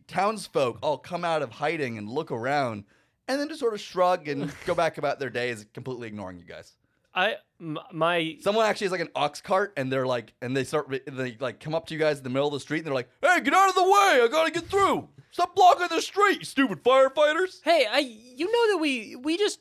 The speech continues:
Speaker 2: saved this entire town from a fire tornado.
Speaker 1: Uh, it was just a measly little fire tornado.
Speaker 2: Ugh.
Speaker 1: Anyone could have done that.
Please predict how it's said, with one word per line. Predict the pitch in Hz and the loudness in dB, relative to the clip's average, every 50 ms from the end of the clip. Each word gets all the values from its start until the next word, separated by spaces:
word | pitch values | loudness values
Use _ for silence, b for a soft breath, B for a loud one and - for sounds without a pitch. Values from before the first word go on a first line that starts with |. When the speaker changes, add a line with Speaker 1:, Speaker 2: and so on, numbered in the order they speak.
| _ _ _ | _ _ _
Speaker 2:
saved | - - - 359 370 403 440 381 254 | -12 -6 -2 0 2 2 2 0 -2
this | 233 214 - | -4 -6 -6
entire | 254 220 247 269 277 277 285 269 | -6 -2 0 2 2 2 0 -2
town | - 262 294 311 339 359 349 294 185 147 139 | -2 0 0 0 2 2 2 0 0 -2 -4
from | - - 262 247 240 | -4 -2 -2 0 0
a | 247 240 233 | -2 -4 -2
fire | - 302 349 359 359 311 247 | -2 -4 -4 -4 -6 -8 -8
tornado. | - 208 208 196 165 147 139 131 127 120 107 98 92 92 - - | -6 -6 -6 -4 -4 -4 -4 -4 -6 -6 -8 -10 -14 -16 -12 -6
Speaker 1:
Uh, | - 160 185 190 185 180 185 | -2 0 2 2 2 4 4
it | 185 | 2
was | 175 165 | 2 0
just | 175 165 - | -4 -8 -8
a | 151 113 | -8 -6
measly | 127 135 156 175 185 180 156 135 143 139 | -6 -4 -2 0 0 0 0 -2 -4 -4
little | 131 127 151 160 156 135 | -2 0 0 0 0 0
fire | - - 131 110 101 95 92 | -2 -2 -2 -2 -2 -4 -8
tornado. | - 117 104 95 92 92 92 92 92 95 92 - - | -10 -12 -12 -10 -8 -8 -8 -6 -6 -8 -8 -10 -10
Speaker 2:
Ugh. | 226 | -10
Speaker 1:
Anyone | - 214 202 175 139 | -6 -6 -4 -4 -6
could | 123 127 120 | -6 -6 -8
have | 110 90 | -8 -8
done | 85 117 104 92 90 | -10 -10 -10 -10 -8
that. | 104 110 104 101 - _ | -8 -8 -8 -8 -12 _